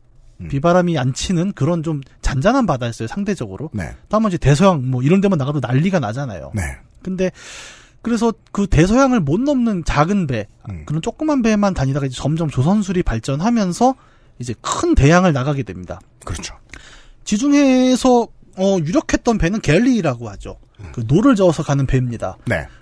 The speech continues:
Speaker 2: 근데 노 저어서 뭐 그냥 지중해 내에서 근거리는 왔다 갔다 하는데
Speaker 1: 음.
Speaker 2: 대서양을 노를 저어서 건넌다는 우리가 지금 들어도 좀 놀랍잖아요.
Speaker 1: 게르-, 게르만의 노략질을 위해 개발된 기술로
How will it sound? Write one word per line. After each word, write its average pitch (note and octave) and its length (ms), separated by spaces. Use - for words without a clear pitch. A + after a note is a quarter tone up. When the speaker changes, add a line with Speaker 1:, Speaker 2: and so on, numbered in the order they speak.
Speaker 2:
근데 A#3+ 220
노 G3+ 180
저어서 A#3+ 380
뭐 F3 260
그냥 E3 160
지중해 G3+ 360
내에서 C#3+ 460
근거리는 B3+ 540
왔다 A2+ 200
갔다 C#3+ 300
하는데 A#2 340
Speaker 1:
음. D#2 220
Speaker 2:
대서양을 F#3 840
노를 A#3 380
저어서 F#3+ 280
건넌다는 C#3+ 1040
우리가 F#3+ 180
지금 G3 300
들어도 E3+ 200
좀 D3+ 200
놀랍잖아요. C3+ 840
Speaker 1:
게르-, D#3 340
게르만의 G#3+ 560
노략질을 E3+ 680
위해 C#3 360
개발된 C3+ 580
기술로 G#2+ 400